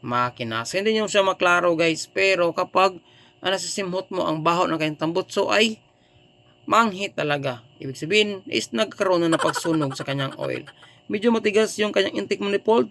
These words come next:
kasi ang ginamit nilang pangdikit ay gasket oil, you know, kulay puti. Kaya parang epoxy sa sobrang dikit. So meron ding sobrang gasket oil guys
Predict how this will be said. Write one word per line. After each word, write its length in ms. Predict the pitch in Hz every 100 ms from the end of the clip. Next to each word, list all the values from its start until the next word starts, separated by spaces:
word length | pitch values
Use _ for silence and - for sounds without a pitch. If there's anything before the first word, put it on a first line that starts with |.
| -
kasi 240 | 214 214
ang 160 | 202 190
ginamit 320 | 196 202 196
nilang 240 | 196 190
pangdikit 560 | - 190 185 185 214 - -
ay 240 | 202 240 226 175
gasket 480 | - - - - _
oil, 240 | - 156 160
you 80 | 202
know, 240 | 110 - -
kulay 160 | 160
puti. 400 | 160 - 190 - - _ _ _
Kaya 400 | - 415 - -
parang 120 | - -
epoxy 640 | 185 - 180 - 165 139 _ _ _ _
sa 160 | - 151
sobrang 400 | 160 151 147 143
dikit. 240 | 127 127 - _ _ _ _
So 160 | - 180
meron 240 | 208 220
ding 160 | 214 202
sobrang 480 | 202 185 202 196 180
gasket 360 | 190 - 190 185
oil 240 | 196 190
guys 560 | 196 202 196 - -